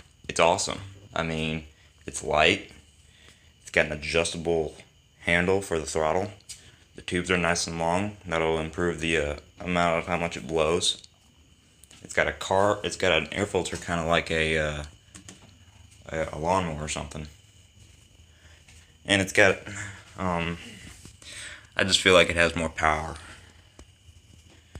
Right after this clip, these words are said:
So, that's, um, pretty much it. Uh, so far, I'm, I'm loving this thing.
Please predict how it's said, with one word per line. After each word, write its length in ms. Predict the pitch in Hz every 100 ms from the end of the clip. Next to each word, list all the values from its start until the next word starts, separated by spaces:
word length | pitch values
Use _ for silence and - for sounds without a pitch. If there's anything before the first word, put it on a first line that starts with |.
| - - - _ _ _ _ _
So, 320 | - 90 82 82 - - - - - - -
that's, 480 | 107 - - - - -
um, 380 | 101 98 92 85 - - - -
pretty 140 | 110
much 300 | 107 82 -
it. 240 | 92 95 78
Uh, 320 | 58 78 76
so 220 | 73 104
far, 360 | 123 - 101 85
I'm, 200 | 85 82 -
I'm 180 | 87 80
loving 360 | 80 87 76
this 160 | 73 -
thing. 340 | 76 73 76